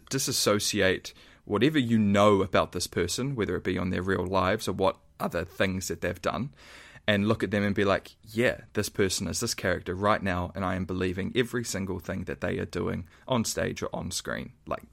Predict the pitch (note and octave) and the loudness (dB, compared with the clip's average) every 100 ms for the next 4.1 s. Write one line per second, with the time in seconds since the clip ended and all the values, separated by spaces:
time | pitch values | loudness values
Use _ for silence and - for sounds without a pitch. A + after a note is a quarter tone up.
0 | - A2 - G2 G2 G2 F#2 G2 C#2+ A#1+ | 4 4 4 0 0 0 -2 -2 -2 -4
1 | - G2+ A2+ - F#2 F#2+ F#2+ - - - | -4 -4 -4 -4 -4 -4 -4 -8 -12 -20
2 | - - A2 - - A2+ D#3 D3 B2+ B2 | -20 -16 -14 -8 2 8 8 8 6 4
3 | A#2+ A2+ A2+ A2+ A2 G2+ F#2+ - F2+ - | 4 2 2 0 2 4 4 4 2 2